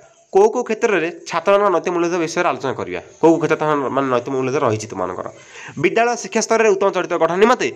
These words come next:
ଶିକ୍ଷାର୍ଥୀମାନଙ୍କୁ ପାଠ ପଢ଼ାଇବା ସହିତ ଅନ୍ୟମାନଙ୍କୁ ବିଶ୍ୱାସ କରିବା, ସମାନ ପ୍ରଦର୍ଶନ କରିବା, ଏହି,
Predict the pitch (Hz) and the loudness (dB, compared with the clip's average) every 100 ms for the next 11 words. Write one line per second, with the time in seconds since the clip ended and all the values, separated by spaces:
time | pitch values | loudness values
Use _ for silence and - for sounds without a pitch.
0 | - - 170 170 165 143 160 202 185 135 | -10 -4 -2 -2 -2 0 0 0 0 -2
1 | 139 165 139 135 127 190 - - - 139 | 0 0 0 -2 2 2 2 -4 -2 0
2 | 196 220 214 160 170 - 143 147 147 143 | 2 0 -2 -8 -8 -6 -2 -2 0 0
3 | 147 147 151 147 143 131 113 - _ _ | 0 -2 -4 -2 -2 -2 -2 -10 _ _
4 | _ _ 135 | _ _ -2